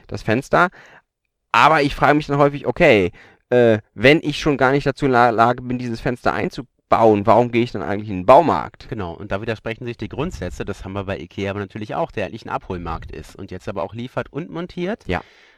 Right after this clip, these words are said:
Speaker 2: Das sind dort aber ausgelagerte Dienstleister extra, damit man eben nicht diesen, diese Verknüpfung herstellt, okay, das ist auch ikea, gut, davon kommt man auch gar nicht los, dass es ein Paket ist.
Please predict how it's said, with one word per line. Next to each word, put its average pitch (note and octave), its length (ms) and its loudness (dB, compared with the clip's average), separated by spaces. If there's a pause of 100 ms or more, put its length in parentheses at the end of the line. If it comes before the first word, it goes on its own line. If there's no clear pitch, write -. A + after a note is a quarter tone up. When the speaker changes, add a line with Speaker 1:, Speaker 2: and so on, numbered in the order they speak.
(140)
Speaker 2:
Das - 160 -8
sind F3 140 -6 (120)
dort C#3+ 220 -2
aber D3 240 0
ausgelagerte G2+ 640 -4
Dienstleister D#2+ 800 -14 (800)
extra, E2+ 380 -8
damit G#2 260 -10
man A2 280 -8
eben A2+ 160 -8
nicht C3+ 200 -10
diesen, A2+ 320 -10
diese G#2+ 180 -12
Verknüpfung C3 460 -10
herstellt, C3 500 -8
okay, - 220 -6
das G#2+ 120 -10
ist A2 60 -8
auch A#2 120 -10
ikea, A#2 400 -8
gut, A2 300 -12
davon G2+ 260 -10
kommt - 180 -14
man G2+ 100 -10
auch F#2 80 -12
gar F#2+ 140 -6
nicht F#2 140 -10
los, C3 320 -6
dass D#3+ 160 -14
es D#3 100 -16
ein C#3+ 180 -8
Paket D3+ 360 -10
ist. F#3 280 -12